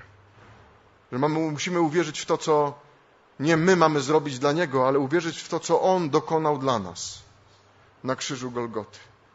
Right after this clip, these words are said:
Wierzysz w Jezusa? Apostoł Paweł pięknie napisał w liście do Rzymian, jak napisano: "Ustanowiłem Cię ojcem wielu narodów", zapewniono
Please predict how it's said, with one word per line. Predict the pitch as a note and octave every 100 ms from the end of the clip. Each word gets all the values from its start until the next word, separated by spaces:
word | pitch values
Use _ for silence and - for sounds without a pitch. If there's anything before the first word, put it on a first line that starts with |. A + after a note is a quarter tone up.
| _ _ -
Wierzysz | A#2 C3+ C3 A#2+
w |
Jezusa? | C3+ C3 C3 - E3+ E3+ _ _ _ _ _ _ _ _ _ _ _ _ - - _ _ _ _ _ _ _ _ _ _ _ _ _ _ _ _ _ _ _ _ -
Apostoł | C3 C3 C#3+
Paweł | D#3+ D3 D#3 D3+ C#3 - _ _ _ _ _ _ _
pięknie | D3 D3 D3+
napisał | D3 C#3+ C#3+ C#3+
w | C3+
liście | C3+ C#3
do | B2+
Rzymian, | B2 C#3 C3+ B2+ B2+ - _ _ -
jak | C3
napisano: | C#3 - C3+ D#3 D3 C#3
"Ustanowiłem | C#3+ - C#3+ C#3 E3+ D3+
Cię | D#3
ojcem | C3 E3 - D3
wielu | C3+ D#3 D3+
narodów", | C#3 D3+ D3+ C#3+ B2+
zapewniono | C3+ C#3+ C#3 D#3+ D#3 D3+ C#3+